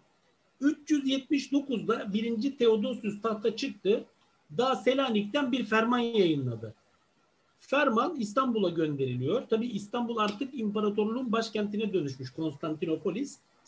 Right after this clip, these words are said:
Diyor ki orada ne kadar Ariusçu ruhban varsa diyor terk etsinler görevlerini, görev yerlerini.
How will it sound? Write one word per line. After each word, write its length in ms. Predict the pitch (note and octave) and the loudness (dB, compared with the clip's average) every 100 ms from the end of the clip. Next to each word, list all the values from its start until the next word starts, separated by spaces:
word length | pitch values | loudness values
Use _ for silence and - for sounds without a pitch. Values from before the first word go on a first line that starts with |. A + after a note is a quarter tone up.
| - _ F#3+ | -20 _ 2
Diyor 320 | D4+ E4 A#3 G3+ | 4 6 4 2
ki 100 | B3 | 2
orada 360 | C#4 C4+ B3+ | 6 6 4
ne 140 | C4+ C#4 | 0 0
kadar 240 | B3 B3 | 0 0
Ariusçu 460 | B3 B3+ A3 - B3 | 0 -2 -4 -4 -2
ruhban 380 | G#3+ B3 B3 | 0 0 0
varsa 280 | C#4 B3 A3 | 0 0 0
diyor 200 | F#3+ E3 - | 2 0 0
terk 280 | C4 C#4 A3+ | 0 0 -2
etsinler 400 | G#3+ F#3 D#3+ D#3 | -4 -4 -4 -2
görevlerini, 840 | C#3+ C3 B2 A#2+ A#2 C3 D4 D#4+ _ - - _ D#3 | -2 -2 -2 -4 -4 -2 -4 -6 _ -20 -20 _ -4
görev 280 | E3 D#3+ | 2 2
yerlerini. 640 | D3+ C#3 C3+ B2+ C3+ C4 | 2 -2 -2 -2 0 -2